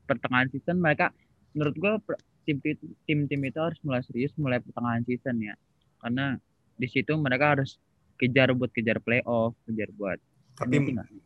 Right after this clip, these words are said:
Speaker 2: mungkin aja, apa ya, yang gue pernah bilang di episode pertama bahwasanya mungkin aja tim-tim ini baru pada bisa,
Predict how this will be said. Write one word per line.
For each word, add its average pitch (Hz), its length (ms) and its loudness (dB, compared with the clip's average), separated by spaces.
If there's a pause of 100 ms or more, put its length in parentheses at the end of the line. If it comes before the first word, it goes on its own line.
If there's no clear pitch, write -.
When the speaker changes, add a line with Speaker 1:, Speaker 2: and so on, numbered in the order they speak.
(120)
Speaker 2:
mungkin 113 320 2
aja, 113 400 6
apa - 240 0
ya, 107 120 6 (160)
yang 101 60 0 (720)
gue 127 160 6
pernah 117 240 4
bilang 113 160 6
di 110 80 4
episode - 320 -2
pertama 113 320 2
bahwasanya 123 320 2
mungkin 120 280 2
aja 147 240 4 (440)
tim-tim 113 480 2
ini 127 160 4
baru 113 240 4
pada 107 240 4
bisa, 98 560 2